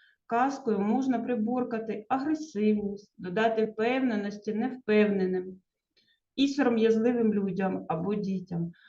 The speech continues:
Слухання казки, на думку вчених, допомагає як дітям,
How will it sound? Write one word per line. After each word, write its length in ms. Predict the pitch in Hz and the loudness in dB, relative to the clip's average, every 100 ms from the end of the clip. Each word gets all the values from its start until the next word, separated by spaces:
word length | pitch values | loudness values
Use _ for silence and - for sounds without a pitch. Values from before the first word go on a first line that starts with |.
| - - | -20 -20
Слухання 600 | - 196 226 220 208 202 | -4 0 2 2 2 2
казки, 600 | - 240 294 320 - 202 | 0 2 2 0 -6 -4
на 140 | 196 | -2
думку 460 | 180 208 220 - 185 | 2 4 4 2 -2
вчених, 640 | 175 - 220 196 180 170 175 | -6 -6 -4 -2 0 -4 -4
допомагає 760 | 175 180 185 196 202 196 175 | -6 -2 -2 -2 0 -2 -2
як 260 | 180 175 170 | -4 -4 -4
дітям, 680 | 185 262 427 - 185 175 | -2 -2 -4 -6 -6 -6